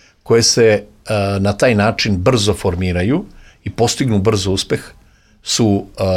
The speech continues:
vrlo, e, ranjivi i vrlo često i najčešće dolazi do njihovog raspada. Dakle, to su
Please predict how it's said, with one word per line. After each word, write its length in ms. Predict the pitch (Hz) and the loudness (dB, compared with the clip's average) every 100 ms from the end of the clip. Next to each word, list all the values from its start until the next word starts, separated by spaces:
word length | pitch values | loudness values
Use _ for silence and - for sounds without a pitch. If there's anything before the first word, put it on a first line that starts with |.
| 90 90 87 | 0 -2 -4
vrlo, 600 | 85 101 156 160 143 117 - - _ _ _ _ _ | -4 0 2 4 4 2 -2 -20 _ _ _ _ _
e, 80 | _ 101 50 - - - - - - | _ -8 -6 -8 -8 -8 -8 -8 -4
ranjivi 640 | 98 107 110 110 151 190 - - - _ _ | 0 2 2 2 0 -2 -12 -20 -20 _ _
i 120 | 123 104 | -4 0
vrlo 280 | 131 139 107 | 2 2 2
često 420 | - 113 - 113 | 2 2 0 0
i 60 | |
najčešće 540 | 101 110 - 104 - 98 | 0 0 0 -2 0 0
dolazi 380 | 95 101 95 95 | 0 0 0 -4
do 120 | 92 | -2
njihovog 380 | 95 - 95 82 | -4 -2 -4 -2
raspada. 460 | 82 - - 76 - - - _ | -6 -6 -10 -14 -16 -20 -20 _
Dakle, 240 | - - | -4 -2
to 160 | 101 - | -2 -2
su 340 | - 135 113 | 0 0 0